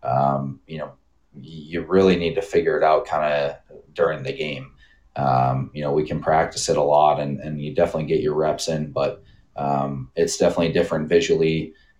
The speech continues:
uh, in a game setting and, and against someone else. So, um, yeah, I think the special teams has been huge. You see, uh, a lot of guys are getting, you know, points and goals on the power plays and,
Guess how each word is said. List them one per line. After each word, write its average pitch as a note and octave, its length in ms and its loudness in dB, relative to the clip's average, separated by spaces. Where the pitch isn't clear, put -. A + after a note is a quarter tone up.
uh, C#2+ 280 0
in D2+ 100 -6
a C#2+ 40 -8
game D#2 280 -4
setting D2+ 600 0
and, C2+ 240 -10
and C#2+ 120 -10
against D#2+ 380 -2
someone D2 320 -2
else. C2+ 300 0
So, D2 420 0
um, C#2 680 0
yeah, F2+ 240 6
I D2+ 40 4
think F2 260 -2
the E2+ 60 0
special F2 380 4
teams F2+ 300 0
has - 80 -10
been D#2+ 180 -4
huge. E2+ 460 0
You D#2+ 80 -2
see, E2+ 560 0
uh, - 260 -2
a D#2 100 4
lot F2 340 6
of G#2 60 0
guys F2 360 6
are D#2+ 100 4
getting, D#2+ 580 2
you D#2 120 -14
know, D2+ 140 -2
points F2 440 0
and D#2 180 -6
goals E2 320 6
on D2+ 120 -2
the D2+ 60 -6
power D#2+ 360 4
plays D#2 500 0
and, C#2 200 -14